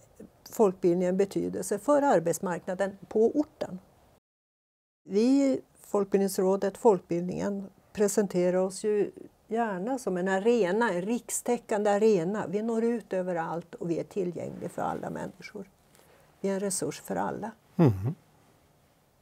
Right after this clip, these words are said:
Speaker 1: Är det så, skulle du säga, när du tittar på landsbygderna?
Speaker 2: Nej.
Speaker 1: Är man en resurs?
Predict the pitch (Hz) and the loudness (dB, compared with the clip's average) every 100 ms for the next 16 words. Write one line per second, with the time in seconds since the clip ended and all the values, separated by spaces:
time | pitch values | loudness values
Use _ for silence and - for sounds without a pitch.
0 | _ _ 247 370 339 - - 147 - - | _ _ 0 2 0 -2 -4 -6 -14 -12
1 | - - - - 180 233 247 277 - 269 | -10 -10 -10 -10 -8 -6 -4 -6 -4 -2
2 | 254 202 - - 180 - 185 180 _ _ | 0 -2 -4 -12 -14 -14 -14 -16 _ _
3 | _ _ _ _ _ - 220 269 320 330 | _ _ _ _ _ 8 10 10 8 6
4 | 302 277 262 - 170 | 6 4 2 0 -2